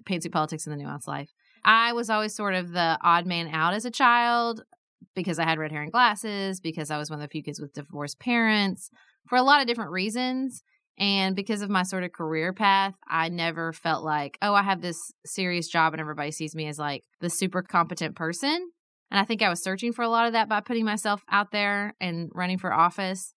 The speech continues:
because I was always more of a personality than, like, an accomplisher, I guess. And so, I mean, but that's, that's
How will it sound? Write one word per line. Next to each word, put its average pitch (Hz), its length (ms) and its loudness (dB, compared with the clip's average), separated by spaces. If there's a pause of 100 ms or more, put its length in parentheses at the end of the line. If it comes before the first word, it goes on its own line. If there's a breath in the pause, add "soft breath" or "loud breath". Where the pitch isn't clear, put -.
(260)
because 175 320 -4
I 170 160 2
was 170 140 -4
always 175 240 -2
more 160 160 -2
of 151 80 -6
a 147 60 -6
personality 151 720 -4
than, 143 180 -6
like, 123 220 -6 (840)
an 160 120 -2
accomplisher, 185 800 -2 (1000)
I 208 80 -4
guess. 226 380 2
And 180 200 -2
so, 180 680 2 (480)
I 247 80 0
mean, 302 160 2
but 302 60 0
that's, 440 340 2
that's 415 160 4